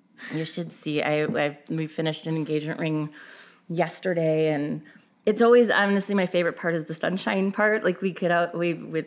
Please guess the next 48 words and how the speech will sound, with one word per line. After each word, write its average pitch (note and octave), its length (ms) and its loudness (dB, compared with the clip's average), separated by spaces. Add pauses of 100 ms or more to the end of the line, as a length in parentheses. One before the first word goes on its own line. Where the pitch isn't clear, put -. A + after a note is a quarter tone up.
once F3 260 -2
it's E3 140 -6
done D#3+ 380 2
and D3+ 240 -4 (100)
it's - 320 -2 (120)
ready D#3 320 4
and D3 240 0
we've D3 200 -6
done D3 440 0
all D3+ 180 2
of C#3+ 140 -2
the, D3 320 0 (540)
we A3+ 120 4
do F#3+ 260 6
a F3+ 160 6
whole E3+ 260 4
quality D#3 360 4
control D#3 400 -2
process D3 540 -2
with - 120 -12
the D#3 60 -6
microscope E3 480 -2
and D#3+ 120 -4
whatever, D3+ 300 0
but - 120 -12
once E3+ 160 -8
it's - 140 -10
done, D#3 240 -6
it's - 180 -10
like - 80 -16
we F3+ 100 -8
go F3+ 120 -4
outside F3+ 420 -2
and F3+ 120 -2
look F#3 180 -6
at A3 120 -2
it G#3 120 -4
in G3 60 -2
the A3 60 0
sun G3+ 320 0
and F#3+ 140 0
just F#3 180 -8
see G#3+ 180 0
it G#3 100 -2
sparkle, F3+ 560 2
and E3+ 160 2
it's E3+ 180 -2
so, F3+ 460 4